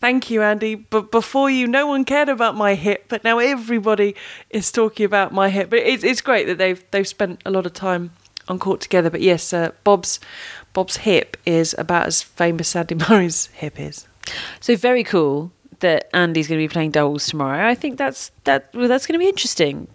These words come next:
Speaker 2: Everyone can't wait, I think, for Andy to get back on court. And up here, continuing on with the doubles theme, I had such a blast watching Harriet Dart play with Venus Williams. Firstly,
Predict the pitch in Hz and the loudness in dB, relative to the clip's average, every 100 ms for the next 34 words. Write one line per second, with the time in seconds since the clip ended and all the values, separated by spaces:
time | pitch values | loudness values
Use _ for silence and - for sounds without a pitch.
0 | - - 233 233 202 190 214 185 175 170 | -6 -2 0 0 -2 -2 0 0 0 0
1 | - - 127 - 143 160 147 - - 165 | -2 -10 -12 -8 -6 -6 -6 -6 -2 -2
2 | - 160 202 - - - 285 - 302 180 | -4 -2 0 0 -6 -4 -4 -2 0 0
3 | 214 - - 233 - 277 254 247 233 226 | -2 -4 -4 -2 0 2 2 2 0 -4
4 | 202 254 233 214 - - 277 156 160 254 | -2 -2 0 -2 -4 -2 0 0 -2 -6
5 | - - - - 285 269 277 262 - - | -8 -14 -16 -2 0 2 0 -4 -4 0
6 | - 190 - - - 262 190 143 - - | 2 2 0 0 0 2 2 0 -4 -6
7 | 185 196 - 214 196 190 180 220 202 175 | -2 -2 0 0 0 -2 -2 2 2 0
8 | 220 180 156 - - 277 285 285 285 - | 2 2 0 -4 -2 0 2 2 0 0
9 | 302 294 302 - 254 330 294 160 151 - | 0 2 0 0 0 2 2 0 -4 -12
10 | - - _ 339 330 - 180 | -18 -20 _ 0 0 2 0